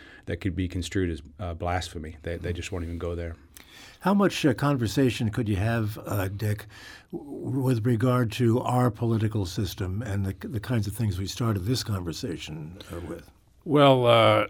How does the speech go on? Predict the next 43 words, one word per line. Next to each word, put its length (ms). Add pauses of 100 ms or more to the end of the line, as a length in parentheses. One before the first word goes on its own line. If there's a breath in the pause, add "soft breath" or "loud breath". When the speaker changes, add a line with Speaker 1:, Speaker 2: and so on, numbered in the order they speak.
(180)
Speaker 3:
I, 160 (260)
I 80
should, 300 (120)
uh, 120
start 400
just 180
by 120
giving 360
you 300
a 100
little 180
bit 120
of 100
background. 480
We, 260
I 200
had 240
been, 320
uh, 240
host 460
to 340
seven 420
groups 580
of, 320
uh, 180
Pakistani 680
journalists 600
over 120
the 60
last 340
few 180
years 600
here 300
in 80
Saint 340
Louis, 300
and 100
we 60
Speaker 2:
Mm-hmm. 80
Speaker 3:
would 120
take 220
them 180
around, 600